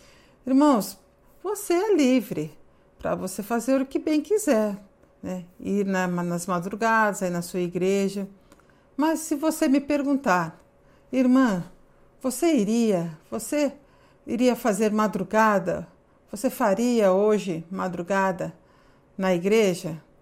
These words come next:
Eu responderia, "Com certeza, irmãos. Com todas as letras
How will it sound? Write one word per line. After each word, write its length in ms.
Eu 140
responderia, 800
"Com 340
certeza, 840
irmãos. 500
Com 200
todas 600
as 220
letras 680